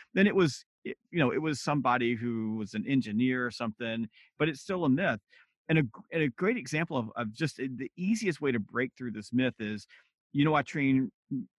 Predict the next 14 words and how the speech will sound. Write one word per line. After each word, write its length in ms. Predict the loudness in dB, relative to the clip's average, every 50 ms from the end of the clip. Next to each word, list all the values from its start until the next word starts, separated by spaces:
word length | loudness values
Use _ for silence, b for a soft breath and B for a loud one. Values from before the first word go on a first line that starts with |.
| _ -16
m-, 300 | -16 -16 -14 -12 -12 -14 _ -10 -4 2
military 420 | 2 2 2 2 0 -2 -4 -4
recruiters. 320 | -4 -4 -8 -10 -10 -8
I 40 | -8
wrote 160 | -6 -6 -4
a 40 | -4
book 160 | -2 -4 -4
called 320 | 0 0 2 2 2 0 -4 -8
Fanatical 340 | -10 -8 -8 -8 -6 -6
Military, 400 | -6 -6 -6 -8 -10 -8 -2 2
Military 400 | 4 4 4 2 2 2 0 2
Recruiting, 400 | 0 -2 -4 -6 -6 -4 -4 -6
specifically 680 | -6 -8 -10 -12 -8 -4 -4 -2 -2 -2 -2 0 -2 0
around 480 | 0 0 0 0 0 2 2 2 0